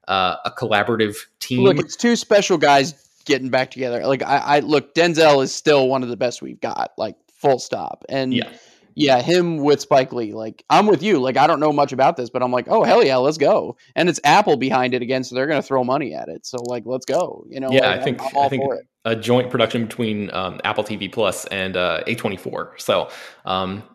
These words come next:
Speaker 1: yeah, it seems like it's gonna be, uh, a theatrical release, and, um, who knows? Like, I think it's supposed to start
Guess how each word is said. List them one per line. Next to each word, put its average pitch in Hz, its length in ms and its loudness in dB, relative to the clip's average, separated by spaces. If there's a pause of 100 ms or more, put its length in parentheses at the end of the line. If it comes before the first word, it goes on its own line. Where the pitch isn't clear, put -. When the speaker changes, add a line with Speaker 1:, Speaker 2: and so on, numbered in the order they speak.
Speaker 1:
yeah, 135 300 -4
it - 220 -8
seems 110 180 -8
like 113 160 -4
it's 107 140 -12
gonna 113 160 -2
be, 104 460 -4
uh, 90 180 -8
a 87 80 -10
theatrical 113 440 -4
release, 113 460 -4
and, 90 400 -8 (400)
um, 87 560 -6 (120)
who 135 100 -6
knows? 127 400 -2
Like, 87 160 -6 (220)
I 85 100 -6
think 113 160 -8
it's - 120 -8
supposed - 280 -6
to 113 60 -4
start - 500 -2